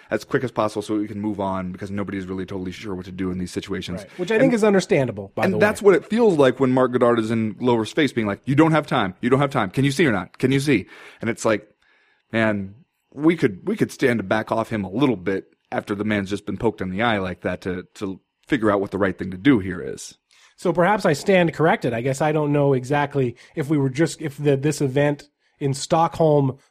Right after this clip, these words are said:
Speaker 2: called upon the U F C's version of the unified rules, or if over there in Sweden there would be a slightly augmented version of the rules that, that would be in play.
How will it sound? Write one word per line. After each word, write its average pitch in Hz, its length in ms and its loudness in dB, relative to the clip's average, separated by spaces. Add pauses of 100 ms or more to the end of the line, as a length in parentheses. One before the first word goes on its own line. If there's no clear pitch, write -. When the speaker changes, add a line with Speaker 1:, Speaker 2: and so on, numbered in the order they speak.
Speaker 2:
called 147 380 0
upon 147 260 0
the 135 80 2
U 147 180 2
F 139 120 2
C's 156 300 -2
version 151 340 0
of 123 80 -2
the 131 80 0
unified 135 360 0
rules, 170 380 2
or 151 260 -2
if 139 300 -2 (560)
over 147 180 -2
there 143 140 4
in 123 80 0
Sweden 175 400 0
there 131 140 4
would 123 100 -2
be 123 160 -2
a 117 60 -4
slightly 127 500 -4 (340)
augmented 139 680 0
version 131 280 0
of 117 120 -4
the 123 80 -4
rules 135 440 4
that, 117 280 -6
that 120 160 -6
would 127 120 -2
be 123 140 -2
in 110 140 -4
play. 151 360 0